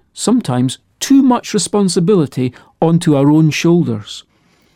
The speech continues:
And then God says in verse eighteen, "Yet I will leave seven thousand in Israel, all the knees that have not bowed to Baal, and every mouth that has not kissed him." And so finally, God addresses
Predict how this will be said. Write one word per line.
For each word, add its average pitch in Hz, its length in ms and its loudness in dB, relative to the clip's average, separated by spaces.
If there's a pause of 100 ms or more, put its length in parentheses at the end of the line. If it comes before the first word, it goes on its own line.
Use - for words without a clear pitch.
(1120)
And 110 100 -4
then 165 180 4
God 151 220 0
says 147 320 -2
in 139 80 2
verse 147 300 -2
eighteen, 135 520 -2 (380)
"Yet 196 340 0
I 185 140 2
will 175 180 4
leave 170 320 4
seven 214 440 0
thousand 185 560 0
in 165 80 2
Israel, 131 520 -2 (400)
all 233 380 4
the 226 120 4
knees 208 440 2
that 165 140 -4
have 160 160 -2
not 170 400 2
bowed 180 300 0
to 185 80 0
Baal, 127 540 -4 (260)
and 131 140 0
every 170 240 2
mouth 151 460 2
that - 120 -4
has 123 180 -4
not 151 340 -2
kissed - 300 -4
him." 117 200 -8 (1000)
And 127 160 -4
so 139 160 0
finally, 127 640 -2 (460)
God 165 300 0
addresses 147 680 -2